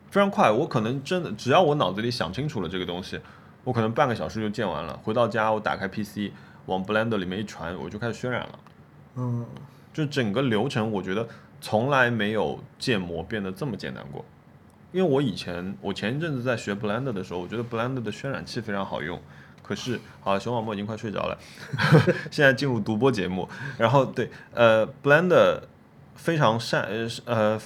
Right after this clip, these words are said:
Speaker 1: 里面也有一个这样的东西。
Speaker 2: 嗯。
Speaker 1: 可是我觉得 iPad 最大的好处是说，它用那支笔和手，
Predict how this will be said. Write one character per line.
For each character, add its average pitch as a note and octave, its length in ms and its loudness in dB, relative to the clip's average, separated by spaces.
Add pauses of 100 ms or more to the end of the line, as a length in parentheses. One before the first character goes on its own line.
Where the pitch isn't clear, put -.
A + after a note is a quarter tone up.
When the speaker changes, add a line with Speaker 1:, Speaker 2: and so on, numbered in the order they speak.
(160)
Speaker 1:
里 A2+ 160 0
面 D3 140 2
也 E3+ 60 4
有 F3 140 4
一 G2+ 120 0
个 G2 120 0
这 B2 140 -4
样 F2+ 120 -2
的 D#2 80 -10
东 C#2+ 140 -10
西。 - 100 -12
Speaker 2:
嗯。 B2 40 -8
Speaker 1:
可 A#2+ 80 -2
是 C#3+ 80 0
我 C3+ 120 2
觉 A2 100 -2
得 D3 100 0
iPad G3 280 2
最 D#3+ 160 -4
大 D#3 100 2
的 B2 80 2
好 C#2+ 200 -6
处 B2+ 160 -4
是 A#2 100 -8
说， A2+ 180 -4
它 E3 180 -6
用 F3 140 -2
那 D3+ 100 0
支 D#3 120 -4
笔 F2+ 340 -8
和 - 140 -4
手， - 440 -4